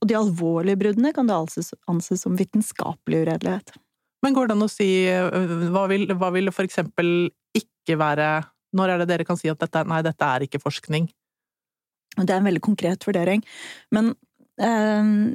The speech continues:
Speaker 1: en sak vi hadde i granskingsutvalget, hvor utvalget kom til at dette ikke var forskning, det var en, en, eh, populærvitenskapelig, den var ikke populær, altså, det var, det var en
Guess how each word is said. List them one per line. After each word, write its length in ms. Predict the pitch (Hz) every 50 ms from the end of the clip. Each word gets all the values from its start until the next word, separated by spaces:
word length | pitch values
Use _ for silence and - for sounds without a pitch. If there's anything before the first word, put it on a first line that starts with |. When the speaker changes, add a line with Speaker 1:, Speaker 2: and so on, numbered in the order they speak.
| - -
Speaker 1:
en 160 | - 202 202 208
sak 260 | - 214 196 190 -
vi 80 | 202
hadde 220 | 202 208 196 190 196
i 80 | 196
granskingsutvalget, 880 | 202 190 180 - - - 185 - - 190 - 185 185 180 180 226 277 294
hvor 240 | 262 233 220 220 254 - _ _ _ _ _ _ - -
utvalget 520 | - - 214 190 - - 180 175 180 196 196
kom 220 | - 185 165 170
til 180 | - - 185 185
at 480 | 185 190 202 _ _ - - - - - -
dette 240 | 226 214 - -
ikke 340 | - - - _ _ - 165
var 120 | 156 165 170
forskning, 500 | - 208 - - - 302 - 494 370 285
det 100 | 294 294
var 220 | 269 240 214 202
en, 220 | 214 214 220 226 240 _ _ _ _ _ _ _ _ _ _ _ _ _ _ -
en, 300 | 226 226 220 220 220 220
eh, 380 | 226 220 220 220 220 220 220 220
populærvitenskapelig, 1200 | - - 269 - 277 220 180 180 175 170 175 - - 175 - - - 175 170 _ - 196 190 190 185 190 190 190 185 185 190 185 185 185 185 185 185 185 185 190 190 - -
den 80 | 175
var 60 | 165 -
ikke 180 | - 165 - -
populær, 220 | - - - - - -
altså, 240 | - - 165 165 165 - _ - - _ _ -
det 80 | 214
var, 160 | 220 247 -
det 80 | 254 285
var 160 | 311 311 311
en 120 | 311 302